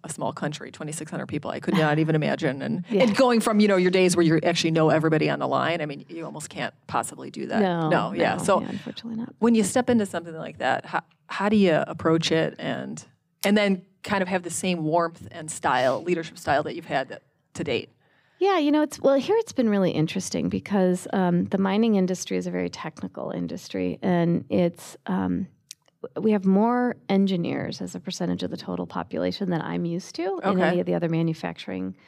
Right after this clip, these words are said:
Speaker 2: teams that I've worked in. And, um, not to stereotype, but there, there are definitely some, I, I'd say, some aspects to these people that are different. They're
Speaker 1: Sure.
Speaker 2: quieter in nature, not
Speaker 1: Yeah.
Speaker 2: as extroverted, um, uh, more,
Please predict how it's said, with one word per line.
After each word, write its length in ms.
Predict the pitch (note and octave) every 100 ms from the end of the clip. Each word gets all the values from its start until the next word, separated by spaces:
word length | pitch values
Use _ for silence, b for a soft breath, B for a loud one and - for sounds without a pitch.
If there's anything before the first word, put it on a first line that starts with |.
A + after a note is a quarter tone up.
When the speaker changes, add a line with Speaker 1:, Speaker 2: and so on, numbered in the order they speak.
| b b b -
Speaker 2:
teams 380 | - G3 F#3+
that 100 | F#3
I've 200 | E3 E3
worked 260 | F#3 F3 -
in. 220 | - - - B B B -
And, 300 | G3 F#3+ F#3 b b b _ -
um, 360 | G3 F3+ E3+ F#3
not 180 | G#3 G3
to 60 | F#3
stereotype, 880 | - A#3+ B3+ G#3+ F3 F3 F3 D#3+ -
but 180 | F3+
there, 200 | A3+ A3+ G#3+ -
there 180 | A#3
are 160 | A3+ A3+
definitely 480 | C#4 E4 - A3+ A3
some, 420 | - G#3+ F3+ F#3 - b b b _ _ _ _ -
I, 140 | A#3 - -
I'd 180 | G#3+ -
say, 360 | A3 F#3 F3
some 260 | - - G3 - -
aspects 580 | F#3+ A3+ - F3+ - -
to 140 | -
these 260 | F3+ F3 E3+
people 240 | G3 -
that 80 | F#3
are 40 | G3
different. 400 | G#3 G3 D#3+ D3+
They're 100 | -
Speaker 1:
Sure. 220 | - G3
Speaker 2:
quieter 360 | F#3 F#3+ F#3 F#3
in 160 | F3+
nature, 560 | F3+ E3+ - F3+ E3+ E3+
not 120 | F3
Speaker 1:
Yeah. 100 | F3+
Speaker 2:
as 80 | -
extroverted, 1000 | - G#3 - G#3+ F#3 F#3 F3+ F3+ E3+ E3 - b b b -
um, 380 | F3+ F3 E3+ D#3 -
uh, 100 | - _ _ _ _ -
more, 260 | A#3 B3